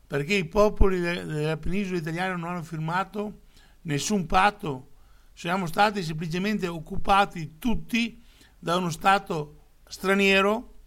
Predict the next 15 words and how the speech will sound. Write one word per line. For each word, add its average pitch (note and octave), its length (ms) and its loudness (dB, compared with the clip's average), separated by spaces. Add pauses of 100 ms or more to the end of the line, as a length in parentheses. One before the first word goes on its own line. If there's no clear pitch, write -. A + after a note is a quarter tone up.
(440)
eh, C#3+ 240 -2
che F3 120 -6
era F3 420 0
lo D3 80 -4
sta-, D#3+ 300 -6
il D3+ 180 -6
Savoia, G3 720 2 (200)
che D3+ 140 -8
poi E3+ 180 2
si D3+ 100 -2
è D#3 40 -6
chiamato D#3+ 380 -2
Regno E3+ 260 -2
di D#3+ 80 -6
Sardegna, G#3 800 -2